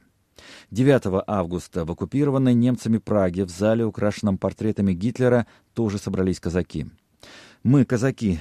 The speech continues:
не можем и не должны связывать своё будущее с русским прошлым», говорили выступавшие. «Мы, казаки, приветствуем каждую бомбу и каждую гранату, которые летят на головы московских тиранов.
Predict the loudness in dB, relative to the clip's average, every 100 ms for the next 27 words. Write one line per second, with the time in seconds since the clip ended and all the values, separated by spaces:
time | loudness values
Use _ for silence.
0 | 2 4 4 4 2 0 2 2 2 2
1 | 2 0 -4 -2 0 0 0 -2 -2 -2
2 | -2 -4 -4 -4 -2 -4 -4 -2 -2 0
3 | 0 0 -6 -8 -12 -6 -2 0 -2 -4
4 | -6 -8 -10 -10 -12 -16 -18 _ _ -20
5 | -20 -6 0 2 2 0 0 -2 -4 -2
6 | -2 0 -2 -2 0 2 2 0 2 0
7 | 2 4 4 2 2 2 2 2 2 4
8 | 4 2 0 -2 0 0 0 0 2 0
9 | 2 0 2 2 4 4 2 0 -2 -2
10 | -2 2 2 2 0